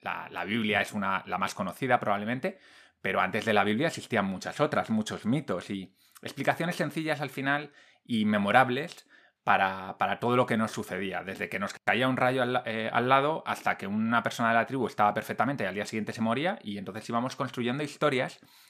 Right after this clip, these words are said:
que se contaban en las hogueras. Como no había escritura en ese momento, pues se pasaban de hijos a, o sea, de padres a hijos, de, de, y demás, ¿no?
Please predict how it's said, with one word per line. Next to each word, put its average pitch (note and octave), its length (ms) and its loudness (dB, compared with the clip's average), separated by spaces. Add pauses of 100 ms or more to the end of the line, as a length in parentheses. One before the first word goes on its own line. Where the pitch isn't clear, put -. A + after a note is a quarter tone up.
(140)
que G#2+ 120 -4
se A2 120 -4
contaban A2+ 380 2
en B2 80 0
las A#2 160 -4
hogueras. C3 480 0 (400)
Como F#2 200 -8
no F#2 80 -2
había G#2 140 2
escritura D3 400 0
en C3 80 4
ese B2+ 100 -4
momento, D#3 340 -2
pues A#2+ 140 -8
se G2 80 -10
pasaban A2 440 -2
de G2 120 -4
hijos G2+ 300 -6
a, F#2+ 520 -2 (340)
o - 60 -20
sea, G2 140 2
de F2 80 -8
padres G2+ 320 4
a G#2+ 80 6
hijos, D3+ 500 2
de, G2 300 -4
de, F#2 320 -10 (600)
y A3+ 120 -4
demás, G3+ 320 2
¿no? G3 280 -4